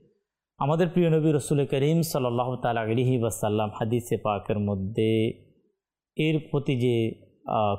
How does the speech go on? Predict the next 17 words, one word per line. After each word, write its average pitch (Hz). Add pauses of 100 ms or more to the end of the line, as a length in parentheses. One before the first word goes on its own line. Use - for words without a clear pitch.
(140)
কঠিনভাবে 165
যে 110 (600)
তাগিদ 127
দেওয়া 113
হয়েছে, 107 (380)
আল্লাহ 117
তাআলার 107
পক্ষ 147
থেকে 120 (140)
দেওয়া 117
এই 135
নিয়ামতের 127
কদর 135 (500)
আমরা 117
কিভাবে 101
করব? 104
বর্তমান, 147